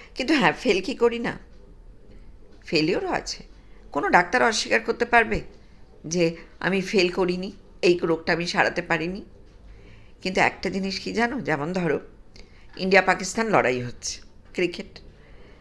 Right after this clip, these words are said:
তো লড়াইয়ে দেখা গেল লাস্ট একটা কারণের জন্য ক্রিকেট বা অন্য কোনো ফুটবল ম্যাচ বা অন্য যে কোনো একটা জিনিস বলো, লাস্ট দেখা গেল যে যার উপর ওরা নির্ভর করেছিল সে পারল না, তার জন্য টিম হেরে গেল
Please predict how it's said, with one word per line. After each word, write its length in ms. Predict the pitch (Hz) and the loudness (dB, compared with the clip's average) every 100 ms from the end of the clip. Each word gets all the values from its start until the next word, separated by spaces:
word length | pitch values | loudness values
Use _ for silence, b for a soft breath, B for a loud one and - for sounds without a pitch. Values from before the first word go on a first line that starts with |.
| b b b b - | b b b b -2
তো 140 | 277 | 2
লড়াইয়ে 380 | 247 175 180 180 | 8 10 8 8
দেখা 280 | 185 175 196 | 4 4 0
গেল 200 | 196 269 | 2 4
লাস্ট 380 | 202 190 - 196 | 6 6 4 0
একটা 280 | - - | 0 -2
কারণের 420 | 196 170 160 175 170 | 0 2 2 0 -2
জন্য 180 | 233 | -2
ক্রিকেট 460 | 247 220 170 196 190 | -2 -4 0 -2 -2
বা 200 | 349 392 | -2 -2
অন্য 300 | 427 220 220 | -2 -4 -4
কোনো 260 | 220 220 214 | -2 -4 -4
ফুটবল 460 | - 180 185 185 | -4 2 4 4
ম্যাচ 260 | 190 196 196 | 4 0 2
বা 120 | 285 | 2
অন্য 320 | 302 269 311 | 2 0 2
যে 80 | 240 | 2
কোনো 220 | 240 226 | 2 -2
একটা 220 | 208 - | -4 -4
জিনিস 320 | 180 180 170 170 | -6 -4 -4 -2
বলো, 220 | 165 - - B B B - | -2 -4 -14 B B B 0
লাস্ট 380 | 202 262 277 226 | 6 6 4 2
দেখা 280 | 220 233 208 | 2 2 2
গেল 340 | 196 180 277 | 2 2 0
যে 300 | 277 247 240 B B B B - | 2 2 2 B B B B -2
যার 300 | 156 226 262 | 6 8 6
উপর 240 | 285 311 | 2 2
ওরা 180 | 302 285 | 4 4
নির্ভর 420 | 247 226 247 311 | 4 0 0 0
করেছিল 540 | 311 285 277 208 214 233 | 0 0 0 2 2 2
সে 260 | - 294 | -2 -6
পারল 500 | 277 147 139 170 165 | -4 -2 2 2 0
না, 160 | 104 82 - - - - b b b - | -4 -10 -16 -20 -20 -20 b b b -2
তার 160 | 165 | 0
জন্য 200 | 175 254 - | 0 -4 -6
টিম 200 | 170 180 | -8 -6
হেরে 340 | 185 135 123 | -6 -2 -2
গেল 200 | - - | -2 -10